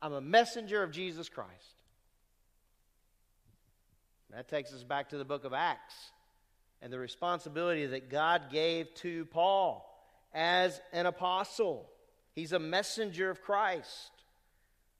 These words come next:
You ever thought about that, that we're messengers of Christ? <laughs>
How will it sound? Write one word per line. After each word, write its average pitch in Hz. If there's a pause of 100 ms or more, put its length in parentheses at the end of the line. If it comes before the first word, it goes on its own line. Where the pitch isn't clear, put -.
(520)
You -
ever 170
thought 170
about 190
that, 190
that 127
we're 175
messengers 170
of 104
Christ? - (2750)
<laughs> 131